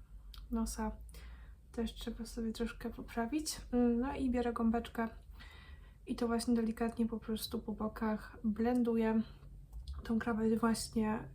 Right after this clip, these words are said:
e, wewnętrzną delikatnie też wklepię, ale to już tak naprawdę odrobinkę, żeby też, no, nie zrobić sobie całego nosa zwyczajnie brązowego. Teraz też taką dosłownie odrobinę korektora,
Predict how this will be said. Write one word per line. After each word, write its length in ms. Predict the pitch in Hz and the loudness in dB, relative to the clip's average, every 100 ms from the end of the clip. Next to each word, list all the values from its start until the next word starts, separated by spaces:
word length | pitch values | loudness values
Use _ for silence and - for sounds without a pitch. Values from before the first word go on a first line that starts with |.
| - - | -8 0
e, 220 | 220 214 | 2 4
wewnętrzną 680 | 240 233 233 226 - 226 220 | 2 2 2 2 2 2 2
delikatnie 500 | 226 220 226 226 220 | 2 0 -2 -2 -2
też 240 | 226 220 | -2 -6
wklepię, 560 | - 233 220 - 226 220 - | -6 -4 -4 -2 -2 0 0
ale 180 | 233 | -2
to 160 | 226 233 | -2 -2
już 100 | 226 | -4
tak 160 | 233 226 | -4 -6
naprawdę 500 | 226 233 226 226 226 - - - - | -2 -2 0 -2 -2 -6 -10 -12 -4
odrobinkę, 760 | 254 226 240 233 226 226 226 226 | 0 2 2 4 4 4 2 0
żeby 260 | 220 226 | 0 -2
też, 320 | - 220 220 | -2 -2 2
no, 260 | 226 220 220 - | 4 4 2 2
nie 120 | 226 | 2
zrobić 240 | 226 220 | 2 -2
sobie 220 | 220 - 233 | -4 -6 -4
całego 280 | 226 220 | -2 2
nosa 440 | 220 220 - 214 233 | 2 2 -2 -4 -4
zwyczajnie 480 | 226 226 220 214 214 | -4 0 2 2 2
brązowego. 680 | 220 214 214 220 214 - 220 - | 0 -2 -2 -4 -4 -6 -8 -4
Teraz 240 | 254 254 247 | -2 -2 -2
też 180 | 254 233 | -6 -4
taką 260 | 247 247 | 0 0
dosłownie 460 | 247 - 247 240 240 | 0 -2 -2 0 0
odrobinę 600 | 240 240 233 233 233 233 | 0 0 0 0 0 -2
korektora, 800 | 233 240 233 - 247 233 226 | -4 -4 -4 -6 -4 -2 -2